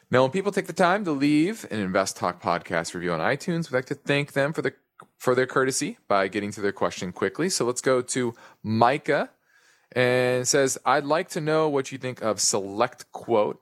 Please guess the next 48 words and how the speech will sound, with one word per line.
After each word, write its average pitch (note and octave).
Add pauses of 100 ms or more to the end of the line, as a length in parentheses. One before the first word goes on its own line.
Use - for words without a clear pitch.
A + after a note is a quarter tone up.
S -
L A2 (200)
Q A#2 (220)
T G#2+
is F#2+
the F#2+
symbol, G2
S G#2+
L G2+
Q G2
T. E2+ (840)
And A#2 (1300)
I A2
bought C3
some A#2
shares D#3+
of C3
this C#3
after G2
the G2
big E2+
dip D3
last F2
week. C3
It G2+
went F#2
from F2+
fourteen C3+
down F2
to -
eight. A2+
The F#2+
recent G2
volatility G#2
makes F#2
me F2+
a D#2+
bit -
nervous, C3
but G2+
it -
has G#2+
since -
recovered A#2+
to A#2+
about E2
nine D#2
fifty. F#2+